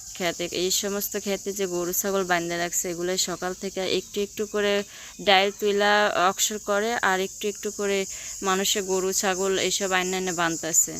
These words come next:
ঘাস খাওয়ানোর জন্য। তো এই খেয়ে কলের ভিতরে হচ্ছে নতুন নতুন ঘাস, তো এই জন্য গরু ছাগল অনেক দিন দেখা যায় বান্ধা ছিল, নাড়া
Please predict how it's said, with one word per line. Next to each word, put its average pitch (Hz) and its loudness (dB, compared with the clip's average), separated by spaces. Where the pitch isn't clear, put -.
ঘাস 165 -2
খাওয়ানোর 185 -6
জন্য। 165 -4
তো 190 -6
এই 180 -2
খেয়ে 196 0
কলের 208 4
ভিতরে 208 0
হচ্ছে 208 -2
নতুন 190 -2
নতুন 214 -4
ঘাস, 180 0
তো 170 -2
এই 170 2
জন্য 185 -2
গরু 185 2
ছাগল 196 0
অনেক 180 0
দিন 190 -2
দেখা 190 -2
যায় 190 2
বান্ধা 175 0
ছিল, 190 -2
নাড়া 175 2